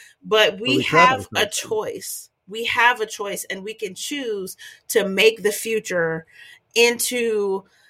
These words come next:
Speaker 1: um, into a way that is better for all of us, so that we can stop passing on unnecessary and embracing unnecessary heartache. That, that at the end of the day, we have a choice to,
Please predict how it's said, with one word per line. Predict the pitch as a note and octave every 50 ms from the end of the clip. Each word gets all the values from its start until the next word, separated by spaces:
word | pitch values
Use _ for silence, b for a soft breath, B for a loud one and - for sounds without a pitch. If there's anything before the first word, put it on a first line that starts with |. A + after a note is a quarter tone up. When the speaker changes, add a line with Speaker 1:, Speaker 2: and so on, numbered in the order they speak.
| b b _
Speaker 1:
um, | - G3 F#3+ F3 E3+ E3+ E3 E3 E3 A#2 F#2+ _ _ _ _ _ _ _ _
into | A3+ B3 A#3+ - - B3+ A#3+ A3
a | G#3+
way | G3+ F#3 G3 A3 G#3 G3 F#3+ F#3+ F3+ F3 F3 - - b b b b b _ -
that | G#3 G#3 G3 F#3+ F3+ - - _ _ _ _ _ _ _
is | A3 A3 G#3+ G3+ F#3
better | F3 E3 G#3+ A3 A3+ A#3 A3+ G#3+ G3 F#3+ F#3 F#3 F#3 _
for | - - - - A3 G#3 G3 - F3+
all | G3 G3+ - G3
of | F#3 F3+ D3+ E3
us, | D3 A2 - - - - _ _
so | - - A#3 G#3+
that | G#3 G3+ F#3+ G3
we | G#3 B3 B3
can | B3 C#4+ B3 A3+
stop | - - - - A3+ G#3+ G#3+ G#3 G3 - _ _ _
passing | - - G#3+ A3+ A#3 - - C4 A#3+ G#3+ F#3+
on | G3+ F#3+ F#3+ F#3 F3 - -
unnecessary | F#3 G3+ G#3+ G#3+ G3+ G3+ G3+ G3+ - G#3 G3 - - F#3+ F3 E3+ E3+ E3+ E3+ - -
and | - F#3+ F#3
embracing | F3 F3 E3+ _ F#3+ G#3 C4 E4 E4+ E4 - G#3 F#3+ E3 C#3+ _ -
unnecessary | G3+ A3+ A3+ G#3+ G#3+ A3 A3 A3 G3+ - - G3+ F#3+ F3+ F3
heartache. | F3+ - G3 F#3+ F#3 F3+ D#3 D3 C#3+ _ - b b b b b b b b _
That, | G#3 G3 F3+ E3+ C3+ - F3+
that | G#3 F#3+ E3+ F3 - _ -
at | F3+ G#3+ G#3 -
the | G#3+ G3+ -
end | G#3 A3 A#3
of | A#3+ A3+
the | G#3+
day, | G3+ G#3 G3+
we | G3 F#3 G3 G#3
have | G3 F#3 F3+ F3+
a | F#3+
choice | F3+ - - G#3+ G3+ F#3 F3 F3 -
to, | - - F#3 F3+ F3+ F3 D#3+ D#3+ D3+